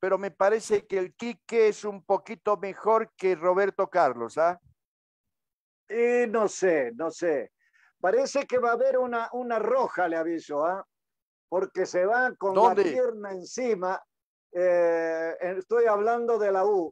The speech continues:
Speaker 2: estoy hablando de la U, lo que
Speaker 1: Ah,
Speaker 2: están
Speaker 1: bueno.
Speaker 2: revisando en el, eh, en la cámara, por si acaso,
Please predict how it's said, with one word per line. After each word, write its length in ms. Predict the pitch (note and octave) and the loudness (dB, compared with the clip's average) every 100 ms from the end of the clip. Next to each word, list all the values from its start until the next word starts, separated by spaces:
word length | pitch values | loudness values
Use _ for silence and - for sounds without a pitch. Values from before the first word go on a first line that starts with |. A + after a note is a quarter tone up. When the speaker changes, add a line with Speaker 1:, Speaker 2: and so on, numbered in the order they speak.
| - | -6
Speaker 2:
estoy 360 | E3+ E3 A#3 A#3 | -8 -4 -2 0
hablando 520 | G3 F#3+ A3+ A3+ A3 | 0 -2 -4 -4 -4
de 100 | G3 | -2
la 100 | F#3+ | -2
U, 140 | A3 | -2
lo 140 | A3 G3 | -4 -4
que 100 | D3+ | -2
Speaker 1:
Ah, 40 | |
Speaker 2:
están 60 | D#3 | -2
Speaker 1:
bueno. 180 | D#3 G3+ | -2 -2
Speaker 2:
revisando 800 | F#3+ F3 - A#3 A3+ A3 A3+ - _ _ _ | -4 -4 -2 -4 -2 0 0 -4 _ _ _
en 220 | F3+ F#3 | -4 -2
el, 240 | F3+ F3 E3+ | -2 0 0
eh, 640 | E3 D#3+ D#3 D3+ D3 C#3+ C3 | 0 0 0 -2 -4 -6 -6
en 120 | E3+ | -4
la 100 | F3+ | -2
cámara, 520 | F3 A3 A3 F3 D#3+ D#3 | -2 0 0 0 -2 -2
por 220 | E3+ D#3+ | -2 -4
si 100 | E3+ | -4
acaso, 640 | D#3+ G#3+ G#3+ - G#3 F#3 | -2 0 -2 0 -2 -2